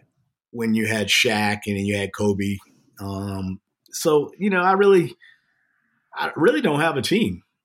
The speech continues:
Um, my wife is from Cleveland. She loves the Cavs. So when they were good, you know, we kinda watched them a lot. But, you know, I really don't pay attention to the N B A till the playoffs. And then I pick a team that I want to win it all each year. So this year,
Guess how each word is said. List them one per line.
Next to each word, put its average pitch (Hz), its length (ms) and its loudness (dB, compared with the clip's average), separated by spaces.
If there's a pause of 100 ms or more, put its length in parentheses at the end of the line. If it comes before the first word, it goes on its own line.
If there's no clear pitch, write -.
Um, 117 320 -2
my 143 120 2
wife 160 320 2
is 143 100 -4
from 120 160 -6
Cleveland. 139 400 0
She 131 140 -2
loves 123 320 0
the 107 40 -4
Cavs. 117 440 -4
So 110 400 2
when 107 180 2
they 123 140 4
were 113 100 0
good, 113 460 2
you 113 120 -2
know, 110 120 2
we 107 100 0
kinda 110 220 -2
watched 110 300 -2
them 117 140 -2
a 113 60 -2
lot. 113 340 -4
But, 98 260 -6 (800)
you 120 120 -2
know, 113 60 -4
I 123 80 0
really 170 260 4
don't 131 260 0
pay 117 140 2
attention 107 360 -4
to 104 120 -2
the 101 80 -4
N 101 80 -2
B 101 120 -2
A 95 220 -4
till 110 160 0
the 113 80 -2
playoffs. 117 680 -6
And 101 180 -4
then 104 140 0
I 101 100 -2
pick - 240 -2
a 110 80 -4
team 101 420 -2 (360)
that 101 80 2
I 95 80 0
want 98 180 -2
to 92 100 -4
win 95 160 -2
it 92 100 -4
all 90 280 -6 (100)
each 104 240 0
year. 87 240 -4
So 98 380 0
this 131 300 2
year, 104 440 2